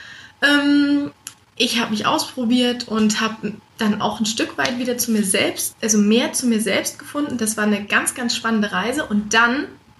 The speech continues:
aus der Arbeitslosigkeit habe ich verschiedene Workshops besucht und habe mich dann tatsächlich dazu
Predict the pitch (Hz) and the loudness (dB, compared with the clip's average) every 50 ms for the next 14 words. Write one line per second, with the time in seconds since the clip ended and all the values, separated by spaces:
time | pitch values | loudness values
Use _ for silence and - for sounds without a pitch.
0 | - - - - - - - - - - - - - - - - - - - - | -20 -20 -20 -20 -20 -20 -20 -20 -20 -20 -20 -20 -20 -20 -20 -20 -20 -20 -20 -20
1 | - - - - - - - - - - - - - - - 233 339 339 - - | -20 -20 -20 -20 -20 -20 -20 -20 -20 -20 -20 -20 -14 -4 -2 0 0 0 0 2
2 | 302 - - 226 233 214 185 180 - - - 180 202 196 208 - - - 214 196 | 2 2 2 2 2 2 0 0 -2 -4 -6 -6 -4 -4 -4 -6 -4 -4 -2 0
3 | 196 233 247 - - - - 214 262 285 330 320 - 294 269 - 269 247 240 233 | 0 0 -2 -4 -4 -4 -2 0 0 0 0 0 -2 -2 -2 -2 0 2 2 2
4 | 226 240 277 330 - - - 220 214 - - - - 214 190 - 220 220 220 233 | 2 2 0 0 0 -2 -2 -2 -4 -6 -8 -6 -4 -2 0 0 2 2 2 2
5 | 294 - - - - - - - - - - - - - - - - - - - | 0 -2 -4 -8 -8 -8 -8 -8 -14 -20 -20 -20 -20 -20 -20 -20 -20 -20 -20 -20
6 | - - - - - - 208 240 233 - 294 302 - 294 262 - - 262 254 - | -20 -20 -18 -18 -6 -2 0 2 2 2 0 -2 -4 -4 -4 -2 0 0 0 0
7 | 226 226 214 220 233 240 - - 262 - - 220 208 208 - - 247 247 262 285 | 0 -2 -2 0 0 -2 -2 -4 -8 -6 -4 -4 -4 -2 -2 -2 -2 -2 -2 -4
8 | - | -4